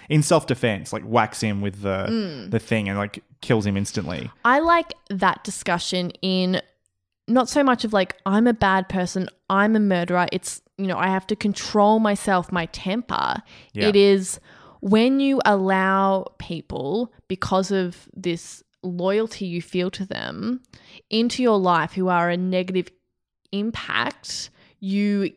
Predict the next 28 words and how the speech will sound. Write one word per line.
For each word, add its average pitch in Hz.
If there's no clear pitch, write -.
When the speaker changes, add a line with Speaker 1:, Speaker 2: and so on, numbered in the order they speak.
Speaker 2:
get 214
yourself 214
into 180
these 175
situations 180
that -
normally 233
you 190
wouldn't 175
be 180
in. 92
Speaker 1:
Mm. 104
Speaker 2:
That's 196
more 185
of 175
an 175
interesting 165
discussion 175
to 175
me 170
than, 170
"Oh, 226
maybe 202
there's 254
something 208
innate 202
in 214
me," 175